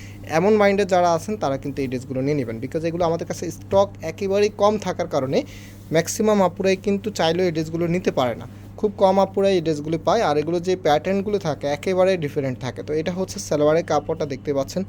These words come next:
এত চমৎকার, একদমই হচ্ছে মোলায়েম একটি কাপড়ের মধ্যে আপনারা পাবেন, আহ, সলিড কালারের মধ্যে। আর যে ওড়নাটা আছে, ওড়নাটা দেখেন কত সুন্দর। তো এগুলো যেমনই আনকমন তেমনই এগুলোর প্রাইসগুলো একেবারে রিজনেবল আপনারা পেয়ে যাবেন।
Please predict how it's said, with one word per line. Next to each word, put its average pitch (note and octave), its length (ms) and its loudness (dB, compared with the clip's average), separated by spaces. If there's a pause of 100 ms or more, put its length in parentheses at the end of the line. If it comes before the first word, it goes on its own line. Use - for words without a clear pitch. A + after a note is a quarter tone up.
(420)
এত C3 240 -2
চমৎকার, D#3 480 0
একদমই C3+ 360 0
হচ্ছে E3 320 -4
মোলায়েম C#3+ 460 2
একটি D3+ 180 -6
কাপড়ের D3 400 0
মধ্যে C3+ 180 0
আপনারা B2+ 220 -6
পাবেন, B2+ 300 0
আহ, - 560 -12
সলিড D3 420 -2
কালারের C3 320 0
মধ্যে। C3 240 -4
আর C3 340 2 (120)
যে C3+ 220 -6
ওড়নাটা F3 460 0
আছে, - 240 -2
ওড়নাটা C3 340 -4
দেখেন A#2 280 -12 (500)
কত E3+ 280 -4
সুন্দর। C3 460 -6 (1400)
তো F3 60 0
এগুলো G#3 160 2
যেমনই E3+ 440 4
আনকমন G#3 580 2
তেমনই E3+ 440 2
এগুলোর E3+ 220 0
প্রাইসগুলো C#3+ 520 0
একেবারে C#3+ 560 -2
রিজনেবল C3 440 -2
আপনারা B2 280 -6
পেয়ে C3 200 -6
যাবেন। A#2+ 280 -4